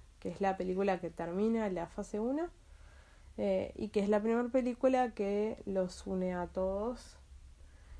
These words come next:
Y tenemos, bueno, todas las, las dinámicas entre héroes. Personalmente, una cosa por la que tengo un poco de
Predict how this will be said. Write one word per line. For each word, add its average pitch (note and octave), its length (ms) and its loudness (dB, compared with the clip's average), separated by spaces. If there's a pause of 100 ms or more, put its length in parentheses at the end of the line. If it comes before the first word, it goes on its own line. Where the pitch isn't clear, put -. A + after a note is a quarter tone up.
(140)
Y G3+ 80 0
tenemos, F#3+ 380 2
bueno, F#3+ 300 0
todas F#3 580 0
las, F3+ 560 -6 (500)
las G3+ 280 0
dinámicas G#3 600 0
entre F3+ 320 -2
héroes. G#3 280 -4 (380)
Personalmente, A3 720 0 (1120)
una B3+ 200 6
cosa B3+ 240 4
por A3 80 6
la G#3 100 6
que G#3 80 0
tengo A3+ 300 6
un A3+ 180 4
poco A3 240 4
de G3 240 4